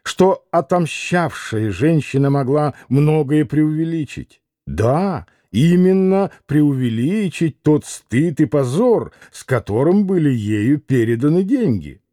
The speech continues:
Напротив, они были предложены именно так, что их ещё можно было принять, особенно такому легкомысленному человеку, как наш подсудимый. Главное, он имел тогда в виду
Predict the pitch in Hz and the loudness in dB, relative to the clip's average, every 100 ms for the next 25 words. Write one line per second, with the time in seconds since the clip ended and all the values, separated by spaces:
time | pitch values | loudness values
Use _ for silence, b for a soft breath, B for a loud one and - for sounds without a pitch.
0 | _ - 87 - 69 69 104 - _ _ | _ -6 -6 -4 -8 -6 -8 -10 _ _
1 | _ _ - 113 139 143 139 147 139 139 | _ _ -2 2 2 2 2 2 0 -2
2 | 135 143 147 143 147 - 160 143 131 127 | 0 2 2 2 0 -2 0 2 2 0
3 | - 170 175 - _ B B - 151 180 | -4 -4 -6 -8 _ B B 0 2 2
4 | - 156 160 - - 175 170 170 180 180 | -2 -2 -2 -2 0 2 2 2 2 0
5 | 139 151 160 165 160 - 151 151 156 156 | -2 -2 0 0 0 0 -2 0 0 0
6 | 127 - _ B 147 - 151 139 139 135 | -2 -6 _ B -4 -2 0 2 0 0
7 | 120 117 117 117 107 - 104 98 95 120 | -4 -4 -2 -2 -4 -4 -2 -2 -2 -2
8 | 165 196 214 196 190 196 190 202 196 B | 0 0 0 0 0 0 0 -2 -6 B
9 | - 151 104 120 127 - _ _ 123 - | -4 -2 -2 -2 -4 -8 _ _ -6 -4
10 | 107 73 64 58 _ _ _ _ _ _ | -6 -6 -10 -14 _ _ _ _ _ _
11 | - 87 107 131 151 98 82 65 60 _ | -8 -2 2 2 2 -2 -6 -10 -16 _
12 | _ _ - 135 147 143 160 170 156 143 | _ _ -2 2 4 4 2 0 -4 -2
13 | 160 147 143 143 175 190 | -2 -2 -2 0 0 0